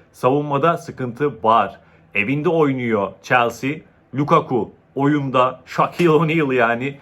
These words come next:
Yine o savunmayı sırtına bir şekilde alacaktır, taşıyacaktır böyle. Ee,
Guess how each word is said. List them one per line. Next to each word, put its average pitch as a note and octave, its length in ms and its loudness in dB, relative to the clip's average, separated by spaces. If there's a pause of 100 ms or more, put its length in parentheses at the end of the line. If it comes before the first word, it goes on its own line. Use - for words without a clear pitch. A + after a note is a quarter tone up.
(160)
Yine D#3 400 0 (240)
o D#3 100 0
savunmayı D3 440 0
sırtına D3+ 420 -4
bir D3+ 60 -6
şekilde C3+ 300 -4
alacaktır, C#3+ 500 0
taşıyacaktır B2 680 -4
böyle. G2+ 360 -4 (360)
Ee, - 40 -14